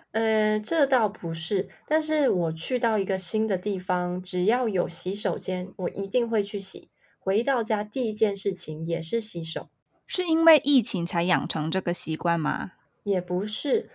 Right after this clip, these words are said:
Speaker 1: 我从小就很注意手部卫生。不过疫情之后，我开始会随身携带酒精，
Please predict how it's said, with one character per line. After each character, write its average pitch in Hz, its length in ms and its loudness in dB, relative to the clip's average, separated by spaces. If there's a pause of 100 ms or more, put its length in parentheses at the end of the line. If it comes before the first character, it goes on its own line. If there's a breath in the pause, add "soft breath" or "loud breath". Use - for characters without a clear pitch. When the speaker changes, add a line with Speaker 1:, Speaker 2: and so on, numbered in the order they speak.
(180 soft breath)
Speaker 1:
我 180 380 2
从 214 280 -2
小 202 220 0
就 233 180 0
很 175 240 -2
注 202 200 -2
意 202 120 0
手 170 280 -4
部 214 240 -2
卫 214 180 -4
生。 185 340 -6 (300)
不 233 100 -4
过 294 360 2
疫 302 200 -4
情 185 300 -2
之 208 180 0
后， 214 200 -2
我 175 180 -4
开 262 340 -6
始 202 240 -4
会 190 240 -2
随 180 360 -4
身 226 280 -4
携 214 240 -8
带 208 220 -2
酒 - 260 -4
精， 226 300 -2